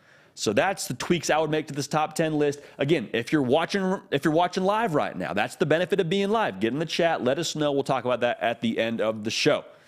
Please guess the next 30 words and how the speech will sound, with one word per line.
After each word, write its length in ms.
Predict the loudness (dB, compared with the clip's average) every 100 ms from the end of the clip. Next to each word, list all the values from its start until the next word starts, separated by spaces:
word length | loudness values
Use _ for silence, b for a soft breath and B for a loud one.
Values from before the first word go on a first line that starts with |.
| b b b 0
All 40 |
right? 280 | 2 2 -2 -14 b b b b b b b b b
Whew. 120 | -2 B B B B B _ _ -12
We're 60 |
heated. 380 | 0 2 0 -4 -14 -12
We're, 100 | -12 -12
we're, 160 | -10 -6
we're 100 | -6
fired 480 | -2 0 0 2
up. 220 | 2 0 0
We're, 80 |
we're 100 | 0
like 180 | 2 2
a 60 | 0
well-oiled 460 | 2 2 2 2
machine 400 | 0 -2 0 0
this 180 | 0 -2
morning 300 | -2 -2 -2
with, 240 | -4 -4 -2
uh, 220 | -2 -4 b b b
the 80 | -6
top 240 | 0 0 0
ten 260 | -2 -2
quarterback 520 | -2 -2 0 -4 -4
list 240 | -4 -4 -6
getting 240 | -8 -6
us, 120 | -8 -8
getting 260 | -8 -6
us 100 | -8
going. 320 | -4 -4 -4